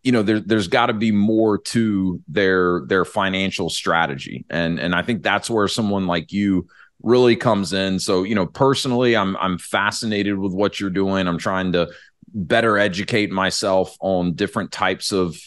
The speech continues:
passive income opportunities. So, uh, again, thrilled to have you here 'cause, 'cause I know that, you know, there's a lot I can personally learn from you, but,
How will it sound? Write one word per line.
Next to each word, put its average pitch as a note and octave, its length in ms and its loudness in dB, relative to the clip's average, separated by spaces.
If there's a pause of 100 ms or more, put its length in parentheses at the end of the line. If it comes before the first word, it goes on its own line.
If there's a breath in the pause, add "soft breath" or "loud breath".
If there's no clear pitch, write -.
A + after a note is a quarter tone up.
(140)
passive F#2+ 440 -2
income F#2 420 -2
opportunities. F2+ 880 -2
So, F2+ 260 0 (300 loud breath)
uh, F2+ 260 0
again, A2+ 360 2
thrilled C#3 340 4
to A#2 100 2
have A2+ 240 0
you G#2 120 -4
here G#2+ 240 2
'cause, F2 280 -2
'cause G2 200 -4
I G2 80 2
know G#2 240 2
that, F#2 320 0
you G#2+ 80 -2
know, G2 100 2
there's F#2+ 240 0
a G2+ 60 0
lot F#2+ 240 2
I F#2+ 100 0
can F#2+ 180 -6
personally B2 540 -2
learn A2 260 2
from G#2+ 280 -2
you, G#2 120 0
but, F2+ 220 0